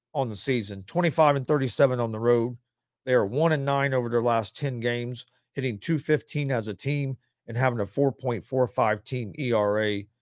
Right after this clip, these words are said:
They have been outscored by, uh, twenty-two runs over their last ten games.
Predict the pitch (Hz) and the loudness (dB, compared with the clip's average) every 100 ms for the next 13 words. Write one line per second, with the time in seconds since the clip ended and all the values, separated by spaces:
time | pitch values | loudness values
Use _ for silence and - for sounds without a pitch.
0 | _ _ - 131 139 139 139 139 139 - | _ _ 2 8 10 8 6 4 2 4
1 | 143 127 131 120 110 98 80 - 160 151 | 4 6 6 6 4 0 -4 -4 -2 0
2 | - 139 127 139 131 127 120 117 110 104 | 0 -2 2 2 4 2 2 2 0 0
3 | 98 - 98 95 95 131 127 127 123 | -2 -8 -10 -8 -2 -2 -2 -6 -10